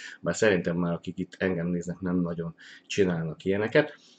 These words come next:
Bevallom nektek őszintén, én is csináltam, mert azt hittem, hogy az működik, de az már régen volt. Nem működik. <laughs> Nem tudom, neked működik-e, hogy kiteszel mindenféle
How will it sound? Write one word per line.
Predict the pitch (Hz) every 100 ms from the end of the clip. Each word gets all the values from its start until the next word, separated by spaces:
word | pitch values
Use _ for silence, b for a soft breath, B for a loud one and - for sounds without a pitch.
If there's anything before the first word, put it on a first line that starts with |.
| B -
Bevallom | 110 117 107 101
nektek | 101 101 98
őszintén, | 95 87 87
én | 90 90
is | 80 -
csináltam, | - 78 73 65 - 64 64 -
mert | 117 123 147
azt | -
hittem, | 98 - 90
hogy | 92
az | 90
működik, | 92 92 85 78 71 - _
de | 92 107
az | 110
már | 110 107
régen | 104 82 78 69
volt. | - - -
Nem | 113 120 117
működik. | 104 90 80 73 - - - - -
<laughs> | -
Nem | 151 147
tudom, | 147 107
neked | 117 98 85
működik-e, | 95 104 85 78 76 92
hogy | 82 80 B B B B B
kiteszel | - 110 87 - 78
mindenféle | 95 78 85 80 78